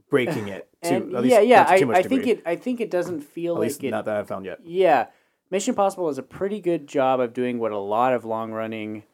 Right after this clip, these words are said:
Speaker 2: series do, do, which is it, it, they have to kind of be revisionary in their
Speaker 1: Mm.
Speaker 2: history a little
Speaker 1: Right.
Speaker 2: bit, but also not be completely
Speaker 1: Contradictory.
Speaker 2: Uh, yeah, contradictory to what's happened. Like, why was this never talked about? Why was blah,
Speaker 1: Mm-hmm.
Speaker 2: blah, blah?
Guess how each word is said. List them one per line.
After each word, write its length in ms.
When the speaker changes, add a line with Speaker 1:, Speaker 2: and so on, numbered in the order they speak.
Speaker 2:
series 640
do, 440
do, 420
which 340
is 480
it, 200
it, 220
they 80
have 340
to 240
kind 240
of 120
be 140
revisionary 1000
in 140
their 140
Speaker 1:
Mm. 40
Speaker 2:
history 580
a 120
little 220
Speaker 1:
Right. 80
Speaker 2:
bit, 280
but 100
also 320
not 320
be 140
completely 1000
Speaker 1:
Contradictory. 580
Speaker 2:
Uh, 20
yeah, 160
contradictory 640
to 100
what's 160
happened. 240
Like, 120
why 220
was 200
this 140
never 200
talked 260
about? 240
Why 200
was 160
blah, 140
Speaker 1:
Mm-hmm. 120
Speaker 2:
blah, 220
blah? 80